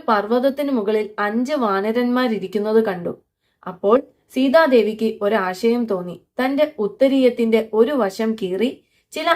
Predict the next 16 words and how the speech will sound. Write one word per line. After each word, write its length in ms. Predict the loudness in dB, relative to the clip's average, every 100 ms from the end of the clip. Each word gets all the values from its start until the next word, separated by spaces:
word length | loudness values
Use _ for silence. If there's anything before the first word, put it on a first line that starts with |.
| 0
ആഭരണങ്ങൾ 720 | 0 2 2 2 0 0 -2 -2
അതിൽ 220 | -4 -2 -4
പൊതിയാക്കി 920 | 0 0 0 0 -2 -4 -10 -12 -16 _
താഴേക്കിട്ടു. 840 | -4 -2 2 0 0 -4 -4 -8 -12 _ _ _ _ _ _ -12
ഇതെന്തിനാണെന്ന് 760 | 0 0 2 0 0 0 0 0
വെച്ച് 220 | 2 2
കഴിഞ്ഞാൽ 360 | 2 0 -4 -8 _ _ -4
രാമലക്ഷ്മണന്മാരെങ്ങാനും 1800 | -2 0 0 0 0 0 0 -2 0 0 0 0 -2 -2 0 0 0 0 0
തന്നെ 300 | -2 -2 -2
അന്വേഷിച്ച് 720 | -2 -2 -2 -2 -2 -2 -4 -4
ഈ 200 | -4 0
വഴി 240 | 2 2
വരികയാണെങ്കിൽ 880 | 0 0 2 2 0 0 -2 0 0 -2 _ _ _ _ -4
തന്നെ 380 | -2 0 -2 0
കടത്തിക്കൊണ്ടു 520 | -2 0 0 2 2
പോയത് 520 | 2 4 4 4 0